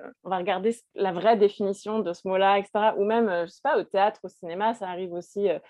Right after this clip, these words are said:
très souvent, même pour nous qui sont, euh, langagiers, langagières, euh, euh, voilà, de, de rencontrer un mot qu'on, soit, soit dont on n'est pas sûr du sens ou qu'on connaît pas du tout. Et moi, je trouve ça super d'avoir ça tout le temps sur soi et de, et voilà, et de faire une petite vérification.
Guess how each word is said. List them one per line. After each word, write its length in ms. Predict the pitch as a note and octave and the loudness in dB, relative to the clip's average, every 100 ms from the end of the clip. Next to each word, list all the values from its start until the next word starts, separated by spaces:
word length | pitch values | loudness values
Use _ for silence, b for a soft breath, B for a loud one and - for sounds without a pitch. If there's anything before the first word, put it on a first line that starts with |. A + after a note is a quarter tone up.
| b b _ _ - | b b _ _ -20
très 200 | - C4+ | -6 -4
souvent, 440 | - A#3 G#3+ C#4+ | -2 0 2 4
même 320 | C#4+ A3 B3+ A#3+ | 4 4 2 0
pour 260 | C4 A3+ | -2 0
nous 200 | A#3 C4+ | 2 0
qui 220 | C4+ G3+ | -4 -12
sont, 280 | G3+ A3 A#3 | -12 -8 -6
euh, 380 | F3 D#3+ - - | -4 -6 -6 -4
langagiers, 680 | A3 A3+ G#3+ G3 G3 A#3 A3 | -2 0 0 -2 0 0 0
langagières, 640 | G3 G3+ G3+ G3 F#3+ G#3+ | 0 -4 -2 -2 0 -2
euh, 260 | E3 D3 C#3+ b b b b - | -4 -4 -6 b b b b -10
euh, 40 | |
voilà, 260 | E3+ F#3 D4+ | -2 2 2
de, 280 | F#3+ E3 D#3 | 0 -2 -4
de 180 | D#3+ D#3 | -6 -6
rencontrer 500 | F3 - E3+ - E3+ | -6 -4 -10 -8 -6
un 80 | |
mot 300 | E3+ F#3+ - - | -4 -4 -4 -8
qu'on, 640 | - - - - - - | -14 -14 -14 -14 -16 -18
soit, 260 | - F3+ G3 F#3 | -8 -6 -6 -10
soit 220 | - F#3+ | -6 -6
dont 180 | E3+ D#3+ F3 | -6 -10 -8
on 40 | |
n'est 120 | E3+ | -4
pas 160 | F3 F3 | -2 -4
sûr 220 | - G3 | -4 -8
du 120 | F#3+ | -8
sens 380 | - A3 C4+ - | -8 -4 -4 -8
ou 40 | |
qu'on 160 | E3 E3 | -14 -14
connaît 280 | E3+ D#3 E3 | -10 -10 -6
pas 160 | F3 | -6
du 120 | E3+ D#3 | -6 -12
tout. 220 | C#4 C4+ | -8 -6
Et 80 | F3 | -6
moi, 140 | F#3+ | -8
je 80 | - | -12
trouve 140 | F#3 | -16
ça 140 | - D#3 | -12 -14
super 380 | - G3 G#3 | -12 -4 -4
d'avoir 340 | A3 D3 D3 - | -2 -4 -6 -8
ça 140 | G3 | -10
tout 220 | G3 - | -10 -14
le 60 | G#3 | -6
temps 120 | A#3 | -6
sur 220 | A#3 G3 | -6 -12
soi 220 | - F#3 A3+ | -4 -4 -4
et 60 | |
de, 360 | C#3+ C#3+ - - _ B B B B B - | -6 -6 -8 -14 _ B B B B B -8
et 60 | F#3+ | -2
voilà, 260 | F3+ D#3 G3 | 0 2 0
et 80 | |
de 100 | F#3 | 0
faire 220 | G3 A3+ G3 | 0 2 0
une 80 | |
petite 220 | G3 G3 F3+ | -2 -10 -6
vérification. 600 | E3+ - - C3+ - | -6 -6 -10 -12 -14